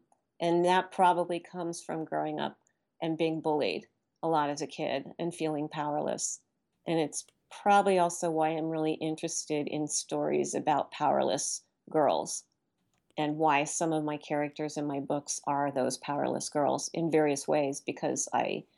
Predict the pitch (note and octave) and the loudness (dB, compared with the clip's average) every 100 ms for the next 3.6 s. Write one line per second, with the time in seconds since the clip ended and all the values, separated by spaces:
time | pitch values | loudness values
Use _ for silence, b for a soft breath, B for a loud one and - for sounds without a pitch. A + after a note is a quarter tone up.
0 | _ _ _ - G#3 G#3 G3 F3 D#3+ - | _ _ _ 0 2 4 4 4 4 -2
1 | E3+ E3 D#3 D#3 D3 - D3+ C#3+ - _ | -4 -4 -4 -6 -6 -4 -2 -2 -6 _
2 | _ _ _ _ _ - D#3+ D#3 - D3+ | _ _ _ _ _ -6 -2 -2 -2 -4
3 | D#3+ D3+ D3 D3 C#3+ C#3+ | -2 0 0 2 0 -2